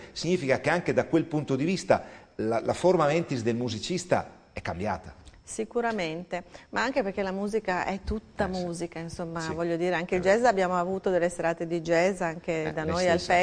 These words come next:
Speaker 2: festival,
Speaker 1: sì.
Speaker 2: sì, ho fatto anche un disco con le stagioni e le mezze stagioni, con il jazz di Pietro Tonolo, quindi insomma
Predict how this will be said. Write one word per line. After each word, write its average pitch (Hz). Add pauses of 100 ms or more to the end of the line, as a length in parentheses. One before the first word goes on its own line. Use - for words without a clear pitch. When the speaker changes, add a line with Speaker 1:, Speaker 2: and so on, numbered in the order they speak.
Speaker 2:
festival, 202
Speaker 1:
sì. -
Speaker 2:
sì, 220
ho 220
fatto 180
anche 180
un 175
disco 196
con 180
le 175
stagioni 170
e 175
le 165
mezze 165
stagioni, 170
con 165
il 160
jazz 165
di 165
Pietro 165
Tonolo, 208
quindi 214
insomma 208